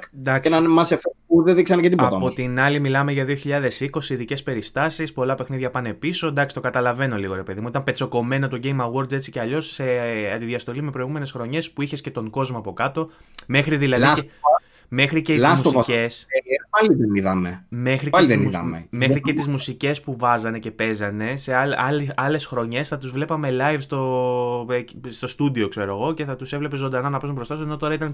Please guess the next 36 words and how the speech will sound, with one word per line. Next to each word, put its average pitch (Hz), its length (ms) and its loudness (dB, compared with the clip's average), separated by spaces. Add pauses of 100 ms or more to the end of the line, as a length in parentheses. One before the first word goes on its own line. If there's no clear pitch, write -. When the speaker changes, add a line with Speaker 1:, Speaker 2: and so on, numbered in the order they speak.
Speaker 1:
pre-recorded 151 500 0
μέσα 147 300 -4
σε, 143 140 -6 (1000)
αλλού, 139 340 4
ξέρω 104 280 -2
εγώ. 98 100 -4
Ήταν 139 200 -2
λίγο 143 180 2
ξενέρωτο. 127 640 0 (360)
Ο-, - 80 -4 (300)
οπότε 143 320 0
και 170 420 2
σαν 147 280 2
show 131 500 2 (360)
και 156 120 2
σαν 170 260 4
ανακοινώσεις, 147 880 -2
πιστεύω 160 280 -4
ότι 165 120 -4
επηρεάστηκε 147 640 0
από 127 200 -6
την 120 220 -8
φάση 139 260 -2
με 139 80 -4
τον 120 200 -6
covid, 120 400 -2
με 120 100 -4
όλα 127 140 2
αυτά 127 140 -6
που 120 140 -8
ζούμε, 120 500 -4
και 156 140 -4
ήταν 165 300 0
λυψό 156 720 -2
λόγω 151 240 0
αυτού. 139 380 -2